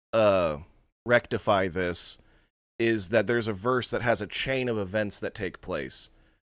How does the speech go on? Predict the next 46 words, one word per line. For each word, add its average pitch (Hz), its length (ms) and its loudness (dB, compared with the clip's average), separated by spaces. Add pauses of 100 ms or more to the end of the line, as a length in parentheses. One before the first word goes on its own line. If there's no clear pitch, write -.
(120)
And 107 140 -2
it 95 80 -6
says, 113 460 2
uh, 92 400 2 (580)
it's, 104 240 -6
uh, 117 180 0
also 117 460 2
in 98 80 -6
Romans, 92 360 -4
it's 90 160 -12
Romans 113 360 -2
eight 120 240 -2
twenty-nine. 98 520 -4
It 85 80 -12
says, 113 260 -2
"For 117 260 -2
whom 165 240 -4
he 160 180 -4
foreknew, 123 600 -2 (340)
he 127 120 -8
also 131 400 0
predestined 117 880 -2
to 131 100 -6
be 123 160 -4
conformed 117 720 -2
to 127 80 -6
the 107 180 -4
image 110 220 -4
of 104 60 -8
his 98 120 -8
son, 95 420 0 (360)
that 110 140 2
he 160 180 -8
might 120 260 0
be 117 100 -4
the 110 100 -4
firstborn 110 640 -4
among 98 320 -2
them." 69 300 -8 (500)
And 107 140 -6
so 123 120 -2
what, 117 320 -2
what 120 280 -2
is 127 140 -4
God 127 360 2
foreknowing 101 720 -4